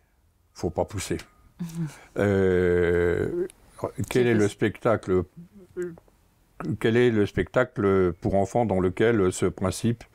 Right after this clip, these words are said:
Speaker 1: est employé ?
Speaker 2: Je vois pas. Là, comme
Speaker 1: Mais
Speaker 2: ça.
Speaker 1: pourtant.
Speaker 2: Ah, c'est, euh, le Guignol ?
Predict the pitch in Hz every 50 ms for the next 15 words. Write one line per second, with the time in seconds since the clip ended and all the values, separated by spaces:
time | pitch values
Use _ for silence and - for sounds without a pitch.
0 | - - - - - - _ - - 95 85 - 95 90 - - 95 87 82 82
1 | - _ _ _ _ _ _ _ _ _ _ _ _ _ _ _ _ _ _ _
2 | _ _ _ _ _ _ _ _ _ _ _ _ _ _ _ - - - - _
3 | _ _ _ _ _ _ _ _ _ _ _ _ _ _ _ _ _ - - -
4 | 180 175 170 170 160 - 151 147 156 - _ _ _ _ _ _ _ - - 170
5 | 170 - - - - 87 196 196 196 196 - 208 220 226 - 220 220 196 185 185
6 | 175 175 175 170 185 190 226 269 320